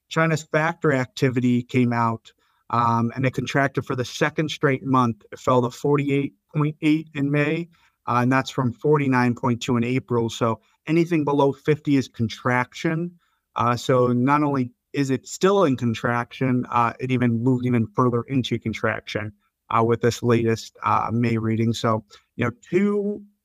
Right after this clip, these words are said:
statistics that we've seen kinda come out there, two of the numbers we've seen come out of the, uh, China so far have really pointed to a,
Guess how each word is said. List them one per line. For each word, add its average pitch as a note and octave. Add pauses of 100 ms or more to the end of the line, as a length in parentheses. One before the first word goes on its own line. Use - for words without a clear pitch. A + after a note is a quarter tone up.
(160)
statistics D#3+
that D#3
we've D3
seen C#3+
kinda D3
come C#3+
out C#3+
there, C3
two C#3+
of C3+
the B2+
numbers B2
we've C3+
seen C3
come C3+
out C3+
of C3+
the, C3+
uh, B2+
China C3
so B2
far C3 (340)
have -
really F3
pointed D#3
to C3
a, A2